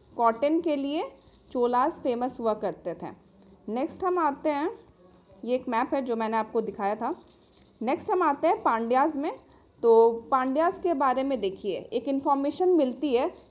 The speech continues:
मेगस्थनीज के बुक से। मेगस्थनीज ने क्या लिखा था? इंडिका, ये हम लोगों ने पढ़ा था, है ना। तो मेगस्थनीज ने जो बुक लिखी थी इंडिका, उसमें ये पता चला कि जो पांड्याज थे, they were famous for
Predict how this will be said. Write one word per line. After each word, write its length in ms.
मेगस्थनीज 800
के 100
बुक 200
से। 160
मेगस्थनीज 720
ने 160
क्या 180
लिखा 300
था? 260
इंडिका, 460
ये 180
हम 180
लोगों 160
ने 80
पढ़ा 300
था, 300
है 60
ना। 260
तो 60
मेगस्थनीज 640
ने 100
जो 120
बुक 240
लिखी 200
थी 100
इंडिका, 500
उसमें 300
ये 180
पता 260
चला 320
कि 60
जो 100
पांड्याज 640
थे, 120
they 240
were 200
famous 360
for 160